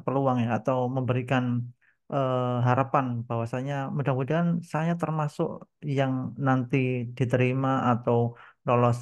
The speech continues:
S N B P tahun dua ribu dua puluh empat. Ya, kita akan simak bareng-bareng, ya, data yang sudah dirilis oleh, eh, panitia S N P M B tahun dua ribu dua puluh empat. Nah, kita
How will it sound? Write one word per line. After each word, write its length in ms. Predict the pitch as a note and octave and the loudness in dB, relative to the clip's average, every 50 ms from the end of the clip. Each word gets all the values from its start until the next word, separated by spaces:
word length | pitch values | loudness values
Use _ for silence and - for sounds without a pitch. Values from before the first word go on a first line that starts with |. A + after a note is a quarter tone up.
| - - A#2 A2 | -4 -4 -4 -2
S 40 | - B2 | 0 0
N 60 | A#2+ A#2 A#2+ | 0 0 0
B 20 | A#2+ A#2 A#2+ | -2 -2 0
P 20 | A#2+ A#2 A2+ A2+ A2+ G#2+ - - | 0 0 2 0 0 -2 0 0
tahun 180 | A#2 A2+ A#2 A2+ | 2 2 2 2
dua 100 | A#2+ A#2 A2 | 2 0 0
ribu 120 | G#2+ A2+ A#2 A2+ - | 2 0 0 0 0
dua 100 | G#2 - | -2 -2
puluh 120 | - A2 G#2 G#2 | -2 -4 -4 -4
empat. 140 | G2+ G#2 - _ _ _ _ - A2+ | -4 -6 -8 _ _ _ _ -4 -2
Ya, 80 | A2 - A2+ A#2 | -2 -2 -2 -2
kita 140 | C3 A#2+ A2 A#2 | 0 0 0 2
akan 160 | A#2 C3 B2+ B2 A#2 A#2+ | 2 2 2 0 0 0
simak 200 | C#3 C3+ - - - | -2 -2 -2 -2 0
bareng-bareng, 380 | C3 A#2+ A#2+ A#2+ A2+ A#2 C#3 D3+ C3+ | 0 2 2 4 4 2 2 0 0
ya, 40 | A#2+ A#2+ B2 | 0 0 0
data 200 | A2+ A#2+ A#2 A#2 A#2 | 0 2 2 2 2
yang 100 | A2+ A#2 A#2+ - | 2 0 -2 -4
sudah 220 | C3 A#2 A#2+ A2 G#2+ G#2+ - _ - - - - _ _ _ - | -4 -2 -2 -2 -2 -2 -6 _ -18 -20 -20 -20 _ _ _ -4
dirilis 1120 | C3 B2+ A#2+ A#2 A#2 A#2 A#2 A2+ A2+ A2 A2 - - - - B2 C3 C3+ C3+ C3+ D3 C#3 C#3 - - - - A#2+ | -2 0 2 2 2 2 2 2 0 0 -2 -6 -8 -6 -2 2 2 2 4 4 2 0 0 -2 -6 -4 0 0
oleh, 260 | B2 B2 A#2+ A#2+ A#2 A#2 A#2 A2+ A2+ A2+ _ _ _ _ _ _ _ - - | 2 4 4 4 2 2 0 -2 -4 -6 _ _ _ _ _ _ _ -8 -6
eh, 280 | B2 B2 A#2+ A#2+ A#2+ A#2 A#2+ - | -4 -2 0 0 0 0 0 0
panitia 520 | A#2 A#2+ B2 B2 A#2+ B2 B2+ B2+ B2+ A#2+ A#2+ A#2+ A#2+ A#2 A#2+ - - _ _ _ _ - C3+ A#2+ | 0 2 0 0 -2 -2 -2 0 2 4 4 4 2 2 -2 -4 -10 _ _ _ _ -8 -8 -8
S 40 | A#2+ - - C3 B2 | -6 -4 -2 0 0
N 20 | A#2+ A#2+ A#2+ | 0 0 2
P 20 | B2 B2 B2+ B2 | 2 2 2 2
M 20 | A#2+ B2 B2 | 0 0 0
B 20 | C3 B2+ B2+ B2+ B2+ | 0 0 0 0 0
tahun 160 | B2+ A#2+ B2 A#2+ | 0 2 2 2
dua 80 | B2 A#2 A2+ | 2 0 0
ribu 100 | G#2+ B2 A#2+ | 0 0 -2
dua 80 | A#2+ G#2+ | -2 -2
puluh 120 | G#2+ G#2+ G#2+ | -2 -2 -4
empat. 160 | G#2+ A2 G#2+ - - B2 B2 | -4 -6 -6 -6 -2 0 2
Nah, 120 | A#2+ A#2+ B2 - _ _ _ _ _ _ _ _ _ _ _ _ _ _ _ _ _ _ _ _ _ - | 2 2 0 -4 _ _ _ _ _ _ _ _ _ _ _ _ _ _ _ _ _ _ _ _ _ 0
kita 160 | C#3+ C3 F3 | 0 4 4